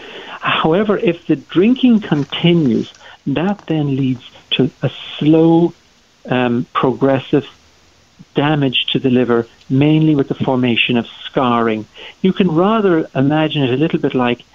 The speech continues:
ha-, having, um, a, a, a stew on in, on in, in the oven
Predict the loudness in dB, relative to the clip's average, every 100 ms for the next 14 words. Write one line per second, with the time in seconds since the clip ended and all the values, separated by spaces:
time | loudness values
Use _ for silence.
0 | _ -12 -4 -2 0 -2 -2 0 0 -2
1 | -8 -20 -8 -2 0 0 0 -2 -2 0
2 | 0 0 0 -2 -2 -2 -2 -4 -8 -6
3 | 0 4 4 2 0 0 0 -2 -2 -2
4 | -2 -4 -4 -4 -4 0 0 2 2 0
5 | -2 -6 -20 -4 0 2 2 0 0 -2
6 | -2 -2 -4